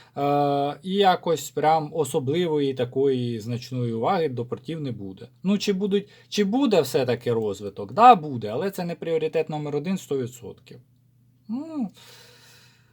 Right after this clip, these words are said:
загалом, ну, в принципі, нам то буде що відновлювати, да, і не тільки порти. Ну, але тут і розвиток все рівно певний проглядається, і тут ще буде ситуація змінюватись.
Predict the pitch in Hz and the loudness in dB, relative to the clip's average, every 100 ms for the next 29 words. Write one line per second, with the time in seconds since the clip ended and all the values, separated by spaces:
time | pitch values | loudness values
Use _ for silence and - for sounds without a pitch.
0 | - 190 220 302 320 302 254 160 147 233 | 0 6 6 6 2 -2 -6 -6 -2 -2
1 | 131 - _ - 160 180 175 165 156 151 | -2 -8 _ -2 0 0 -2 0 2 2
2 | 135 143 214 240 127 - 123 113 113 131 | 2 2 4 4 4 2 -2 -2 -2 0
3 | 160 127 107 98 107 98 131 147 113 98 | 0 -2 -4 -6 -10 -6 -2 -2 -2 -6
4 | 101 120 127 123 123 127 120 113 _ - | -8 -4 -4 -6 -10 -6 -4 -6 _ -6
5 | 113 117 95 - _ _ _ _ 143 202 | -6 -8 -16 -20 _ _ _ _ -8 -2
6 | 320 285 294 247 226 185 196 185 143 - | 0 0 0 4 4 4 2 0 -2 -2
7 | 120 104 98 87 101 98 95 110 101 101 | -4 -4 -6 -6 -4 -4 -6 -6 -6 -4
8 | 147 185 - 123 202 196 160 160 147 143 | -2 -2 -4 -6 -6 -6 -2 -2 -2 -4
9 | 127 127 117 143 156 143 123 113 123 147 | -6 -6 -2 -2 -2 -6 -6 -6 -6 -6
10 | 123 117 104 - 95 - | -6 -8 -10 -14 -18 -18